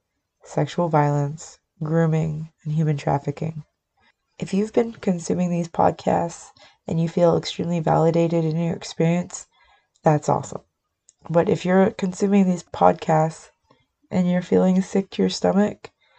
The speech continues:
or a lot of anxiety, I wanna take a second to pause and encourage you to take care of yourself.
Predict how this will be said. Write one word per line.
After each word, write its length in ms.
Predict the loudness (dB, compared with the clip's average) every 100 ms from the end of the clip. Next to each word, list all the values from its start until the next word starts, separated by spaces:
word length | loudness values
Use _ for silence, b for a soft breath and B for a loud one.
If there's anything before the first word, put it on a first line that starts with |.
| b b b _
or 680 | -6 -2 0 0 -2 -4 -8 _ _ _ _ _ -6
a 80 | 0
lot 140 | 4
of 80 | 4
anxiety, 800 | 2 2 2 4 2 2 0 -4 _ _ _ b b -6
I 80 | 0
wanna 400 | 2 4 2 0 _ _ -4
take 200 | -2 0
a 60 |
second 300 | 0 0 -2
to 80 | -4
pause 800 | -6 -2 0 2 2 0 -6 -18 b b b b _
and 180 | -4 -2
encourage 640 | -4 -4 2 2 2 -2
you 180 | -4 -2
to 100 | -4
take 240 | -4 -4 -2
care 240 | 2 2
of 80 | 0
yourself. 720 | -4 0 2 2 -2 _ _